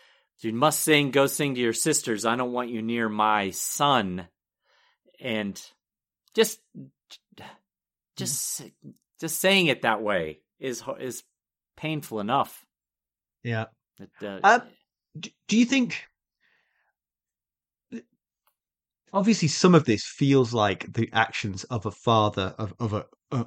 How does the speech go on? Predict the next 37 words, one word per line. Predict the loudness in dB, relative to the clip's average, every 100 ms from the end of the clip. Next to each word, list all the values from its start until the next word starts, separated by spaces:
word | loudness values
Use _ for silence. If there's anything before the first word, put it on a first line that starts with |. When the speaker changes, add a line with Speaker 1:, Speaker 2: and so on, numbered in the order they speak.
| -2
Speaker 2:
unpleasant | 2 2 0 0 0 -2 -10
father | -8 -8 -8 -12
towards | -8 0 2 2
a | 0
son | 2 4 4
who | 0 -4
turns | -2 -2
out | -4 -6
to | -12
be | -4
gay. | -2 -2 -4 -18 _ _ _ _ _ _ _ _ _ -2
Now, | 0 -2 0
I | 2
don't | 2 0
think | -2 0
Sam | 0 2
is | 2 0
gay, | -6 -10 -12
'cause | -6
I | -4
think | -2 -4
he | -4 -6 -6
kind | -2 -2 -2
of | -6 -16 -6
likes | -2 -2 -2 -4
Gilly | 0 0 -2 -14 -20 _ _ _ -12
and | -8
has | -4
had | -4
a | -4
Speaker 1:
Agreed. | -8 -14 -18 _ -6
Right. | -6 -4
Speaker 2:
soft | -4 -4
Speaker 1:
Yeah. | -2
Speaker 2:
spot | -2 -2 -4
for | -12
her. | -10 -10